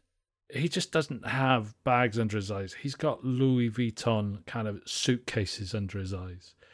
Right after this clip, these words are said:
He's properly not had any sleep for days. Um, but it's, uh,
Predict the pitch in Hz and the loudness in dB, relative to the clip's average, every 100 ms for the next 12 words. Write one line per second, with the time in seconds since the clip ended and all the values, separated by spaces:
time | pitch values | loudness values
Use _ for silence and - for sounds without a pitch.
0 | - - 151 156 - - - 139 135 131 | -20 -10 -6 -4 -6 -8 -4 0 2 2
1 | - - 117 113 110 117 120 117 101 117 | 0 4 6 6 2 2 2 2 0 0
2 | 113 113 110 110 - 113 - - 101 - | 0 -4 -4 -4 -2 -4 -4 -10 -14 -2
3 | 110 101 101 95 95 95 - - - _ | 0 2 0 -2 -8 -10 -14 -16 -20 _
4 | _ _ - - - - _ _ 113 104 | _ _ -20 -20 -20 -20 _ _ -8 -6
5 | 104 98 _ _ _ _ _ _ - 180 | -8 -10 _ _ _ _ _ _ 8 8
6 | 180 143 - - - | 8 2 -6 -10 -18